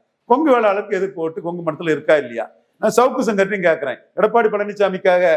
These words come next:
ஈரோடு கிழக்குல போய் நின்னு அப்பவே சொன்னேன், கடும் போட்டியெல்லாம் சொல்லாதீங்க, ரொம்ப மோசமா தோக்கம், நான் சொன்னதான் கரெக்டா இருக்கு. இன்னும் சன் தொலைக்காட்சியில் நம்ம சொன்னதெல்லாம் இருந்து கடும் போட்டின்னு சொன்னவங்க எல்லாம் ஏமாந்துட்டாங்க. இன்னும் அந்த கோஷ்டி தான், அஹ், கனத்து தவளையா கடும் போட்டின்னு சொல்லிட்டு இருக்கிறாங்க. அஹ்,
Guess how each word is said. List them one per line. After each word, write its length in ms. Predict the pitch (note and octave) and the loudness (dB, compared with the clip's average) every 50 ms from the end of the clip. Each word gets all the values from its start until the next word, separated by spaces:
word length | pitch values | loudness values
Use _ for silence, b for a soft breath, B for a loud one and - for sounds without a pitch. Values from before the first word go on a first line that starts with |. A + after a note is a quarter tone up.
| - - - _ _ _ E3 | 0 -4 -10 _ _ _ -10
ஈரோடு 280 | G3+ A3 A3+ A3 G3+ - | -4 0 0 0 0 0
கிழக்குல 360 | F3+ G3 G#3+ G#3 G#3 G#3 G3 | -2 -4 -2 -2 -2 -4 -4
போய் 180 | D3 F#3 F3+ F3 | -2 -4 -4 -2
நின்னு 160 | F3 E3+ E3+ | -2 0 0
அப்பவே 240 | E3 E3 G3+ G#3 G#3 | 0 2 2 2 2
சொன்னேன், 260 | G3+ F#3+ F3+ E3+ D#3+ D3 | 2 -2 -6 -10 -6 -4
கடும் 220 | E3+ F3 G#3+ F#3+ | -4 -4 -4 -6
போட்டியெல்லாம் 360 | F#3 F3+ F#3 F#3 G#3 G#3 F3+ | -8 -6 -6 -6 -8 -6 -4
சொல்லாதீங்க, 440 | D3 D3+ E3 E3+ E3 D#3 D3 D#3+ F3+ G3+ G#3 - - _ _ _ _ - | -2 0 0 0 0 0 0 0 0 0 0 -2 -8 _ _ _ _ -2
ரொம்ப 140 | D#3+ G3 A#3 | 0 2 2
மோசமா 340 | A3 G#3 G3+ - G3+ G3 F#3 F3+ | 2 2 0 0 0 -2 -2 -2
தோக்கம், 400 | - D#3+ D#3+ D#3+ D#3+ G#3 A#3 A#3+ - - - _ _ _ | 0 -2 -2 -2 0 -2 -2 -2 -4 -8 -16 _ _ _
நான் 180 | - F3 G3 F#3 | 0 0 0 2
சொன்னதான் 340 | G3 F#3+ F#3+ F#3+ G#3+ G#3 F3+ | 0 0 0 0 0 0 0
கரெக்டா 280 | F#3 F3+ F3 - F#3 | -2 -4 -2 -2 -2
இருக்கு. 200 | E3+ F3+ F3+ G#3+ | -2 -2 -4 -6
இன்னும் 160 | G3+ G3 - F#3 | -8 -4 -2 -2
சன் 140 | F#3+ G3+ G3 - - _ _ _ | -2 -2 -4 -12 -18 _ _ _
தொலைக்காட்சியில் 500 | - F#3+ G3+ G3 F#3+ F3+ D#3+ E3 G#3+ G3+ | 0 2 2 2 2 0 0 0 -2 -2
நம்ம 120 | F3+ F3 E3 | -2 -4 -6
சொன்னதெல்லாம் 440 | - E3+ F3+ F#3 F3+ F#3 F#3 E3+ D#3+ | -6 -4 -2 0 0 0 0 -2 -2
இருந்து 220 | E3+ F3 E3+ D3+ | -4 -4 -6 -4
கடும் 240 | - E3+ E3+ G3 F#3 | -2 -2 -2 0 -2
போட்டின்னு 300 | F#3 F3+ - F3+ F3+ - | -4 -4 -6 -8 -16 -20
சொன்னவங்க 280 | F3+ F#3+ F#3 F3 D3 D3 | -20 -20 -12 -8 -4 -2
எல்லாம் 180 | F3 G#3 - - b b b - F3+ | 0 -2 -2 -4 b b b 0 0
ஏமாந்துட்டாங்க. 500 | G3 G#3 G#3+ G3+ F#3+ E3+ - D#3+ D3+ E3 | 2 2 2 2 2 2 2 2 0 0
இன்னும் 220 | F#3+ G#3 A3+ G#3+ | -2 -2 0 0
அந்த 140 | G3+ G3 F#3+ | 0 -2 -4
கோஷ்டி 300 | G3 F#3+ F3 F3 - D#3+ | -4 -6 -6 -6 -4 -2
தான், 180 | F#3 G3+ G#3 G3+ - - _ _ _ | -2 -2 -2 -2 -8 -18 _ _ _
அஹ், 240 | D#3+ D#3+ D#3 D#3 D3 D#3 - | 2 2 2 2 2 -2 -2
கனத்து 280 | - G3 G#3 G3+ G3 F#3 | 0 0 0 0 0 0
தவளையா 300 | F#3 F3+ F3 E3+ F#3+ G3 F#3+ | 2 2 2 4 2 2 2
கடும் 260 | F#3 F3 F#3 F3+ E3+ | 0 -4 -6 -6 -8
போட்டின்னு 300 | F3 D#3 F3+ F#3 - E3 | -10 -10 -10 -10 -8 -6
சொல்லிட்டு 260 | F3 F3+ F3 F3 D3 | -4 -4 -4 -4 -6
இருக்கிறாங்க. 340 | C#3 C3 C3 B2 A#2 A2+ G#2+ G2+ - _ _ _ _ _ _ _ _ _ _ _ _ - | -6 -4 -2 -2 -2 -2 -4 -6 -8 _ _ _ _ _ _ _ _ _ _ _ _ 0
அஹ், 320 | - D#3+ C#3 C3+ C#3 C#3 | 4 4 6 6 4 2